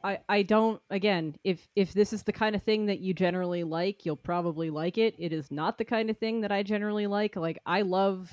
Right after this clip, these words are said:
you know, shoot, you know, guns and action and shit, but, like, I need humor. I need it to be there, and, like, there is nothing for me there in that movie.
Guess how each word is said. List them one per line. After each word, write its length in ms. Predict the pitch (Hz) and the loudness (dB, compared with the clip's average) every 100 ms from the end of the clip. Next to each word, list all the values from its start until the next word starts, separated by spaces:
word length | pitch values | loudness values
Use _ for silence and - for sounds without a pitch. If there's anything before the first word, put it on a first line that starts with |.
| - | -8
you 100 | 180 | -2
know, 400 | 175 170 160 156 _ _ - - _ _ | 0 0 -2 -6 _ _ -20 -20 _ _
shoot, 400 | - - 196 202 - | -20 -2 0 0 0
you 120 | 196 | -2
know, 300 | 180 165 160 - | 0 -2 -4 2
guns 420 | 196 190 190 175 | 4 4 0 -2
and 260 | 180 170 | -2 0
action 440 | - 185 - 208 180 | 2 0 0 -4 -2
and 120 | 170 | -4
shit, 300 | - 190 175 180 | -2 -2 -2 -2
but, 100 | 151 | -4
like, 200 | 170 - | -4 -4
I 140 | 185 170 | -6 -4
need 600 | 170 185 180 160 147 - _ | -4 -2 0 -2 -6 -10 _
humor. 520 | 185 165 139 117 139 - | -4 -4 -6 -10 -14 -6
I 140 | 180 175 | -2 -2
need 460 | 170 175 185 180 | -2 -4 -2 0
it 160 | 170 - | 0 -4
to 100 | 170 | -10
be 220 | 151 156 | -6 -6
there, 320 | 139 143 139 | -4 -6 -6
and, 280 | 127 143 156 | -8 -6 -6
like, 260 | 156 151 - | -6 -8 -4
there 100 | 170 | -4
is 180 | 160 143 | -4 -8
nothing 640 | 156 160 165 165 170 156 - | -8 -4 -2 -2 -4 -8 -10
for 160 | 151 147 | -12 -10
me 140 | 143 | -10
there 340 | 139 135 120 135 | -10 -10 -12 -10
in 100 | 147 | -10
that 160 | 139 120 | -10 -10
movie. 420 | 135 - - | -12 -12 -14